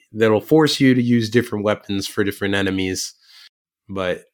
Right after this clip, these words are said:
to know which weapon to use is something that I don't know if you, like, would know on the fly unless you played this level before so much that you just, like, you just know.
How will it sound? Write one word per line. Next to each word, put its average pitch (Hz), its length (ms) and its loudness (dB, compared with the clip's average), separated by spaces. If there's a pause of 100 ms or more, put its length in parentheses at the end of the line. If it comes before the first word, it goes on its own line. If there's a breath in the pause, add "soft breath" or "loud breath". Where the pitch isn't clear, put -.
(320)
to 120 120 -4
know 120 460 2
which 110 580 -4 (200)
weapon 104 340 -2
to 104 60 -2
use 98 680 -2
is 107 240 -4
something 110 580 0
that 101 440 0 (840)
I 107 60 -6
don't 113 180 2
know 107 200 4
if - 160 -6
you, 104 360 0
like, 92 380 -4
would 104 140 0
know 98 300 -2
on 95 160 -4
the 90 100 -6
fly 98 380 -2
unless 92 400 -6
you 98 80 -8
played 98 380 -6
this 98 280 -6
level 95 260 -2
before 120 400 2
so 104 240 -4
much 107 420 -2
that 107 160 4
you 101 160 0
just, 98 340 -4
like, 95 200 -2
you 104 120 0
just 92 200 -8
know. 92 360 -4